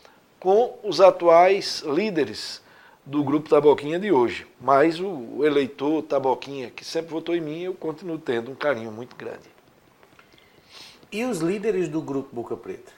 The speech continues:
Speaker 2: É, você foi, né, recebido e a partir do... Claro que existem, né, a, a, as mudanças políticas, você não é o primeiro a fazer essa travessia, né? Muitos já fizeram. Mas o seu caso, ele tem particularidades que com os outros não tinham, né? Como as denúncias que, que você fez ao longo da vida,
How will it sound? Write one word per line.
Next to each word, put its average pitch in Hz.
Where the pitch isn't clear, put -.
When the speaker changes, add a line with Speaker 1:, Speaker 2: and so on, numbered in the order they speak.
Speaker 2:
É, 120
você 156
foi, 185
né, 147
recebido 127
e 123
a 123
partir 131
do... 135
Claro 220
que 233
existem, 170
né, 131
a, 107
a, 120
as 120
mudanças 120
políticas, 110
você 101
não 120
é -
o -
primeiro 127
a 135
fazer 120
essa 123
travessia, 127
né? 101
Muitos 120
já -
fizeram. 127
Mas 156
o 170
seu 220
caso, 196
ele 214
tem 208
particularidades 143
que 156
com 165
os 151
outros 170
não 190
tinham, 151
né? 113
Como -
as 185
denúncias 156
que, 135
que 127
você 123
fez 123
ao 120
longo 117
da 139
vida, 117